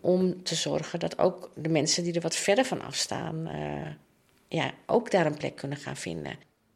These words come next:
En een, het is een illusie om te denken dat het voor iedereen gaat passen, want uiteindelijk is het eigen keuze.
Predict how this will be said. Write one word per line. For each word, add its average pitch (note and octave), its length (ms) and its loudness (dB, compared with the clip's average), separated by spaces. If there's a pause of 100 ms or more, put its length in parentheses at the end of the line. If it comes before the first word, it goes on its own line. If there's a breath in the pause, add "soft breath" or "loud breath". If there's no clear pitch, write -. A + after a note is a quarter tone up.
En F3 160 8
een, - 200 6
het - 260 -6
is E3+ 100 2
een F#3+ 120 4
illusie F#3+ 340 6
om E3+ 80 6
te E3 100 2
denken D3+ 260 2
dat D#3 120 2
het - 80 -2
voor - 160 0
iedereen D#3+ 380 4
gaat D3+ 240 -6
passen, - 440 -4
want - 120 -6
uiteindelijk D#3+ 440 -2
is D3+ 80 -4
het - 80 -8
eigen D3+ 260 -4
keuze. F3+ 380 -2